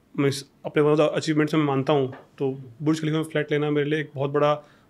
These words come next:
प्राउड मोमेंट था। मतलब, जो उसके लिए मेहनत लगी, जो उसके लिए एफर्ट्स लगे और जिस तरीके से हम लोगों ने पिछले कुछ सालों में काम किया और ये चीज़ें अचीव करी, तो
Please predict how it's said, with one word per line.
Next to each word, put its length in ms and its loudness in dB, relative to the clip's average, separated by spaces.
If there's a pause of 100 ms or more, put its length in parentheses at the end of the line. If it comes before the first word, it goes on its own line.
प्राउड 180 4
मोमेंट 320 4
था। 260 0 (400)
मतलब, 360 2 (500)
जो 160 2
उसके 180 2
लिए 60 8
मेहनत 300 4
लगी, 360 2
जो 180 0
उसके 180 -2
लिए 60 4
एफर्ट्स 280 -2
लगे 240 -4 (300)
और 180 -4 (320)
जिस 220 -4
तरीके 260 2
से 100 0
हम 120 2
लोगों 200 2
ने 120 2
पिछले 420 -6
कुछ 120 0
सालों 140 2
में 120 2
काम 180 -2
किया 240 -2
और 160 0
ये 80 0
चीज़ें 240 -6
अचीव 300 -2
करी, 220 -6
तो 460 -8